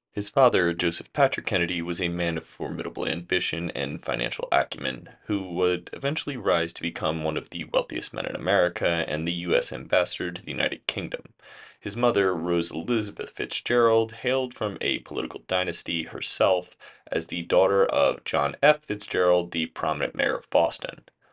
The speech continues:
From the outset, the young Jack, as he was affectionately known, was instilled with the potent mix of political ambition and personal charm that characterized the Kennedy family. Growing up in Brookline and later in the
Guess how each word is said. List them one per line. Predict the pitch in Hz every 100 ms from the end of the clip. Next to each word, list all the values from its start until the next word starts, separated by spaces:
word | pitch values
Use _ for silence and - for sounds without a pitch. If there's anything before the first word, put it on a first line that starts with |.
| _ _ _
From | - 196
the | 131
outset, | 95 - 95 82 -
the | 85
young | 82 71 -
Jack, | - 107 101 92 -
as | - -
he | - 69
was | -
affectionately | - - - - 53
known, | 67 85 90 90 87 85
was | 95 101
instilled | 104 - - 156 151
with | 113 110
the | 95 90 87
potent | - - - 78
mix | 92 -
of | - - -
political | 64 - 60
ambition | - - 101 104 98
and | 65 71
personal | - - - -
charm | - 117 110 98 92 92 - - -
that | 101 -
characterized | 151 160 - 104 87 80
the | -
Kennedy | - - -
family. | - 113 98 50 - - - - - _
Growing | - 196 175
up | -
in | 87 87
Brookline | 90 98 85 80 78 71 71
and | 73 76 76
later | 80 78
in | - 71
the | 65